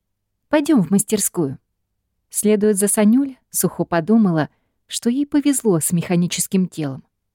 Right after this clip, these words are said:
Если бы под кожей был не металл, а кости и кровь, скорее всего —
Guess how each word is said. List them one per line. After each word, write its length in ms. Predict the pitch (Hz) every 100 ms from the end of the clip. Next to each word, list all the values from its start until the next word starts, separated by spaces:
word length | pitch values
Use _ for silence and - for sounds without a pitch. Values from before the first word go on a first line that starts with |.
| _ _ _ _ -
Если 360 | 175 269 -
бы 140 | 175 180
под 180 | 175
кожей 320 | - 190 175 170
был 200 | 170 170
не 120 | 170
металл, 400 | 160 - 165 160
а 80 | -
кости 440 | - 165 156 - 160
и 100 | 147
кровь, 420 | - 202 214 - _ _
скорее 500 | - - 175 185 233
всего — 460 | 196 - 160 151